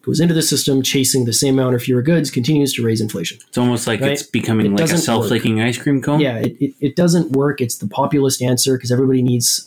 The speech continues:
Speaker 1: uh, uh, affordability. They wanna make things more affordable. But that, that is one part. I actually firmly believe the other thing leading inflation is corporations raising prices more than they need.
Speaker 2: Mm-hmm.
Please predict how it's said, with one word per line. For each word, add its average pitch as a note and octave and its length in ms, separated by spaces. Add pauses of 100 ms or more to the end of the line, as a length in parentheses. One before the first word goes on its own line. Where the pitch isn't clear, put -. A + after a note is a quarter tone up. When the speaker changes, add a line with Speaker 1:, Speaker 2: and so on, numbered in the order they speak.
(160)
Speaker 1:
uh, C#3 40
uh, A#2 440
affordability. G2+ 600
They G#2 80
wanna A2+ 180
make A2+ 140
things A2 240
more G#2 140
affordable. G2 400
But B2+ 240 (960)
that, D#3 420 (380)
that D3 180
is C3 120
one B2 180
part. G2+ 280 (160)
I D3 240
actually C3+ 400
firmly C3+ 360
believe B2+ 260
the B2 160
other C3+ 300
thing C3 320
leading B2+ 280
inflation A#2+ 500
is B2 120
corporations - 720 (140)
raising C#3 500
prices C3+ 380
more B2 180
than A#2+ 140
they A#2 120
need. G2 260 (260)
Speaker 2:
Mm-hmm. F#2 380